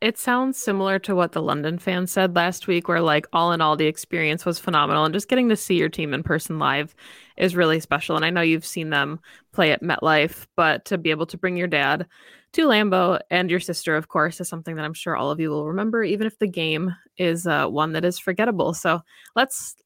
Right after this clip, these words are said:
let's jump into that, right? We don't have to spend too much time, I guess, harping on the game in general, but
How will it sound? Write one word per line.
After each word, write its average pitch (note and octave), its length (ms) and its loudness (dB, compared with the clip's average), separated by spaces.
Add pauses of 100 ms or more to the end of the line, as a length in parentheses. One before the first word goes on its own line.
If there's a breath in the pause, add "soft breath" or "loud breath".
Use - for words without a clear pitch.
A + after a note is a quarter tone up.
let's C4+ 240 2
jump C#4+ 240 0
into E3+ 200 2
that, C#3+ 180 0
right? F#3 220 6
We G#3+ 100 6
don't A#3 120 6
have A3+ 140 2
to A3 80 -2
spend G3 300 0
too G#3 140 -2
much F#3 200 -2
time, D#3+ 260 -2
I D#3+ 60 0
guess, D#3 460 -2
harping F#3 360 2
on D#3 140 2
the D#3 60 0
game D#3+ 280 0
in E3+ 140 -2
general, D#3+ 340 2
but D#3+ 280 2